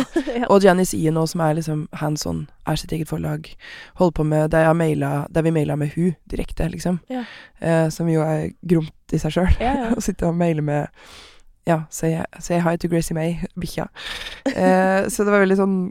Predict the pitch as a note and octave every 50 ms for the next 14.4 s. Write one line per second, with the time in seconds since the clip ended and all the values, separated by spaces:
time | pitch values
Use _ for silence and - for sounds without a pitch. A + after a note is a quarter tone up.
0 | - _ - - F#3 G3 G3 F#3+ F3+ D#3+ D#3 D3+ D3+ D3 D3 D3+ D3+ D3 D3+ D3+
1 | D#3 - F3+ E3+ D3+ C#3+ C#3+ C#3+ C#3+ C#3+ D3 D#3 - - - - - D#3 D#3 -
2 | _ _ _ _ _ _ _ - - - - - F#3 F#3 - G#3+ F#3 D#3+ D#3+ D3+
3 | C#3+ D#3 D#3 D3 D3 - - D3+ - - - - A2 G#2 D2 C2 - - - E3
4 | - - - - - - - F#3+ G3 - - - - - - - F3+ F3+ F#3 F#3
5 | F3 E3+ E3 D#3 - - - - D#3 C#3+ - - D3+ D3+ - D3+ D#3+ E3 F3+ F3+
6 | F#3+ - - - D#3+ D#3 - E3+ D#3+ D#3 D#3 D#3 D3+ - - - - - - -
7 | - F3 E3 E3+ D#3+ - D#3 D3 D3 D3 C#3+ - D#3 D#3+ D#3 - - - D#3+ D3+
8 | - D#3 D3+ D3 D3 - - D#3+ D#3+ D#3+ D#3 D#3 D3+ D#3 D#3 D#3 D#3+ F#3+ - D#3+
9 | D3 D3 D3+ D3+ - - E3 D#3 - D3+ D#3 D#3 - _ _ - - - - -
10 | A3 G#3 - - F3+ F3 - - D#3 D#3+ D#3 D3+ - - D3+ D3 - F3 E3 _
11 | _ _ - G3+ G#3 - - - - _ _ - G3 G3+ G3+ G3 F#3+ F#3 F#3+ F#3+
12 | F#3+ - - - A3+ G3+ E3+ D#3 D#3 D3+ - - - D#3 D#3+ D#3+ E3+ E3+ - E3
13 | D#3 D3+ D3+ D#3 E3 E3+ - D#3 - - D#3+ D#3+ E3 D#3+ - - _ - E3+ D#3+
14 | D#3+ D#3 D#3 D3+ - F3+ F#3 F#3